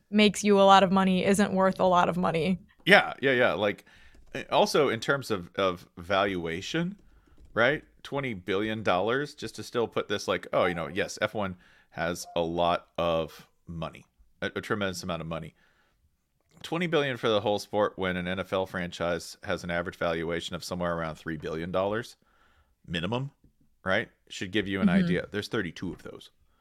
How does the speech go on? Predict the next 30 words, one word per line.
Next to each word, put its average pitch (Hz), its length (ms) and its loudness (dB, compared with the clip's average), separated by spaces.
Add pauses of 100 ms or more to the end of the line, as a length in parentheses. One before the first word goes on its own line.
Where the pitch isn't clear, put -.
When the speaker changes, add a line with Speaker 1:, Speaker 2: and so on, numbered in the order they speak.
(560)
Speaker 2:
right? 85 200 0 (220)
And 220 120 2
Speaker 1:
Isn't, 254 220 2
Speaker 2:
that's 262 160 8
Speaker 1:
isn't, 330 320 2
isn't 233 500 0
Dan 233 260 10
Snyder 214 380 8
trying 208 280 8
to 214 60 4
sell 208 380 10
the 190 260 4
Washington 190 760 6
football 190 360 6
team 202 360 6
for, 185 140 4
like, 175 260 6 (220)
seven 185 580 4
billion 202 340 8
dollars? 208 680 8
And 185 100 -2
that's 214 140 4
just 170 160 0
Speaker 2:
Mm. 175 60 -6
Speaker 1:
one 175 160 4
N 160 100 0
F - 160 -4
L - 140 2
team. - 340 -10 (260)
Speaker 2:
Yeah. 90 260 0